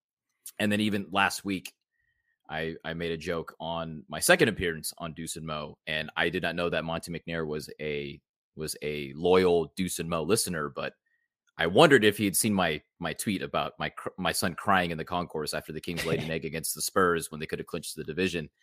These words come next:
Speaker 1: And he responded to my tweet and said that he actually did see it, and he hoped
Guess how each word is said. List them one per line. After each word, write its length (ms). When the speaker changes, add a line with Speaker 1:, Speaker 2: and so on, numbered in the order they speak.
Speaker 1:
And 320
he 240
responded 720
to 100
my 160
tweet 340
and 100
said 200
that 100
he 80
actually 240
did 240
see 240
it, 160
and 100
he 120
hoped 420